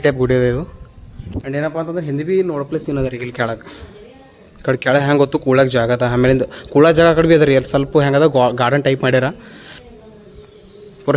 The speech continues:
ಹಿಂದೆ ಏನದ ಪೂರ ಅಲ್ಲಿ ಕನ್ಸ್ಟ್ರಕ್ಷನ್ ಕೆಲಸ ನಡ್ದ, ಹಿಂದೆ ಮನೆಗಳು ಕೆಲಸ ನಡ್ದ. ಪೂರ ಹೆಂಗೆ ಗೊತ್ತು, ಪೂರ ಗ್ರೌಂಡ್ ಕಾಣ್ತದೆ ಪೂರ ನಿಮ್ಗೆ ಹಿಂದಿನ ಪೂರ. And ಅದ್ರ ಸಲುವಾಗಿ ಇಲ್ಲೆಲ್ಲ ಏನಪ್ಪ ಅಂತಂದ್ರೆ ಎಲ್ಲ ಸೀರಿಯಲ್ ಏನು ಆ್ಯಕ್ಟರ್ಗಳು ಅಲ್ಲ, ಅದ್ರ ಸಲುವಾಗಿ ಇಲ್ಲಿ ಬರ್ತಾರೆ. ಒಂದೇನೋ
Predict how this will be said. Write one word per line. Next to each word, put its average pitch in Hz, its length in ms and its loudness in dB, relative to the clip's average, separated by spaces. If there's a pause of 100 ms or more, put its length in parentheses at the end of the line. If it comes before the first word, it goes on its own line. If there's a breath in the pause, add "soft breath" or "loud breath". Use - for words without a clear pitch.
ಹಿಂದೆ 151 180 6
ಏನದ 151 200 2
ಪೂರ 147 180 2
ಅಲ್ಲಿ 147 140 6 (140)
ಕನ್ಸ್ಟ್ರಕ್ಷನ್ 127 400 -2
ಕೆಲಸ 127 140 0 (100)
ನಡ್ದ, 127 180 2 (100)
ಹಿಂದೆ 131 240 4 (160)
ಮನೆಗಳು 127 380 2
ಕೆಲಸ 120 220 -2
ನಡ್ದ. 127 200 -2 (540 loud breath)
ಪೂರ 143 180 6
ಹೆಂಗೆ 160 120 6
ಗೊತ್ತು, 165 180 0
ಪೂರ 175 80 4 (100)
ಗ್ರೌಂಡ್ 156 260 4
ಕಾಣ್ತದೆ 151 320 2
ಪೂರ 139 140 0
ನಿಮ್ಗೆ 123 160 -2
ಹಿಂದಿನ 127 280 0
ಪೂರ. 127 80 0 (420 loud breath)
And 131 160 -2
ಅದ್ರ 147 200 -4
ಸಲುವಾಗಿ 151 320 -8
ಇಲ್ಲೆಲ್ಲ 151 280 -8
ಏನಪ್ಪ 151 220 -12
ಅಂತಂದ್ರೆ 151 240 -14
ಎಲ್ಲ 151 160 -12
ಸೀರಿಯಲ್ 143 340 -8
ಏನು 135 100 -8
ಆ್ಯಕ್ಟರ್ಗಳು 143 420 -10
ಅಲ್ಲ, 131 100 -12 (200)
ಅದ್ರ 139 200 -10
ಸಲುವಾಗಿ 147 220 -6
ಇಲ್ಲಿ 139 140 -6
ಬರ್ತಾರೆ. 139 260 -10 (760 loud breath)
ಒಂದೇನೋ 151 260 -2